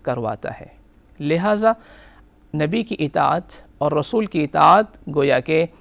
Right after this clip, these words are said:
अल्लाह ताला की इताअत ही करना हुआ। कुरान मजीद में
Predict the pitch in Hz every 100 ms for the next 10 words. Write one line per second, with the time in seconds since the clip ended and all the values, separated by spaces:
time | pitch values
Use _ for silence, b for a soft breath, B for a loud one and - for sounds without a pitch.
0 | b - 139 135 147 127 131 147 135 127
1 | 131 139 - b b - 135 151 160 165
2 | - 143 - 123 117 117 - - - -
3 | - b b b b b b - - -
4 | - - _ - 156 151 151 135 156 170
5 | 151 143